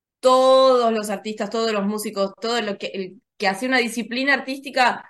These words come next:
fue en búsqueda de un espacio para poder mostrar lo que to-, por tanto tiempo tuvimos que mantener puertas adentro. Entonces fue bastante complicado conseguir esa fecha.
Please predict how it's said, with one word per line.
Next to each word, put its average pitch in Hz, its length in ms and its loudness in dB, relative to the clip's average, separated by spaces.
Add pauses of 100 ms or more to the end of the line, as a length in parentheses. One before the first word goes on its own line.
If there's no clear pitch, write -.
fue 240 180 -2
en 233 80 0
búsqueda 240 420 2
de 202 120 0
un 214 100 -4
espacio 208 480 -4
para 175 240 -2
poder 180 560 -4
mostrar 214 640 0
lo 180 160 -4
que 170 180 -6
to-, 175 260 -8
por 190 160 0
tanto 220 340 2
tiempo 226 420 -2
tuvimos 190 400 -4
que 175 280 -8
mantener 175 800 -4
puertas 180 400 -4
adentro. 170 520 -4 (360)
Entonces 214 280 -2
fue 226 140 0
bastante 240 400 2
complicado 214 680 2
conseguir 180 640 -6 (280)
esa 180 300 -6
fecha. 170 500 -6